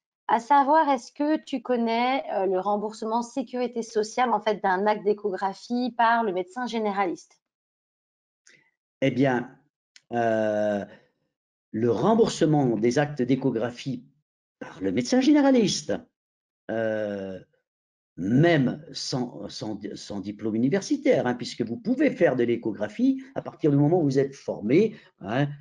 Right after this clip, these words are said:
Speaker 2: euh, dans nos centres de formation, par exemple, hein, eh bien, euh, euh, la cotation est la même que chez le radiologue, euh, est la même que chez tout spécialiste, c'est-à-dire lorsque vous faites une échographie abdominale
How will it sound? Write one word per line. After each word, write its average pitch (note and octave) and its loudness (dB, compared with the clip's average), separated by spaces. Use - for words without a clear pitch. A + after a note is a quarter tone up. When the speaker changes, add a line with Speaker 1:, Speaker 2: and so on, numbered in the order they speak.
Speaker 2:
euh, G2 -4
dans A2 0
nos A2+ 0
centres A2+ -2
de G#2+ 0
formation, G#2+ 0
par A#2 -4
exemple, C3 -4
hein, D#3 -4
eh A#2+ 2
bien, C#3 0
euh, A#2+ 4
euh, B2 2
la C3+ 2
cotation D3 0
est D3 4
la B2+ 4
même C4+ 4
que E3+ 2
chez D3 0
le B2 0
radiologue, B3+ 0
euh, A#3+ -4
est C#3 -8
la C3 -6
même G#3+ -2
que D#3 2
chez D3 0
tout D#3+ -18
spécialiste, B3 -2
c'est-à-dire D3 0
lorsque D#3+ 2
vous D3+ 2
faites D3 -4
une D3+ 4
échographie C3 0
abdominale B2 0